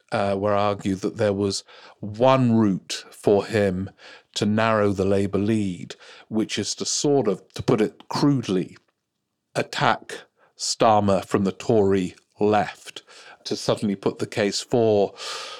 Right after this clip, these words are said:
a big focus on public services and levelling up and all these kind of things, uh, to compare with the sort of caution of the Starmer project. But if you attack Starmer from the right, you won't get him,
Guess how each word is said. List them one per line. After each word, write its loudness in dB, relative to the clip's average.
a 0
big 0
focus 2
on -2
public -4
services -2
and -2
levelling 0
up -2
and 0
all 0
these -4
kind -4
of -8
things, -4
uh, 2
to -12
compare 0
with 0
the -6
sort -2
of -6
caution -2
of -6
the -2
Starmer -2
project. -2
But 4
if -2
you 2
attack -2
Starmer 0
from -4
the 0
right, 0
you -2
won't 2
get 0
him, -8